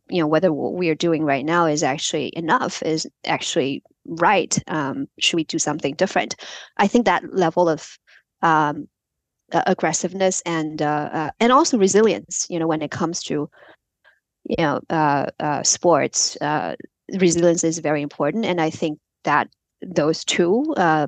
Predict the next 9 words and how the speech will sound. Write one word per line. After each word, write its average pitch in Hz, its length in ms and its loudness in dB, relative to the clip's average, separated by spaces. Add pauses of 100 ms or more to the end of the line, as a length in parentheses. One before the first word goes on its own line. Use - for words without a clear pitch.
passion 175 520 -2
for 170 200 -6
change 160 600 -4
and, 143 260 -4 (720)
and, 165 400 4
um, 147 400 0 (260)
uh, - 40 -10 (280)
you 175 120 0
know, 147 120 -4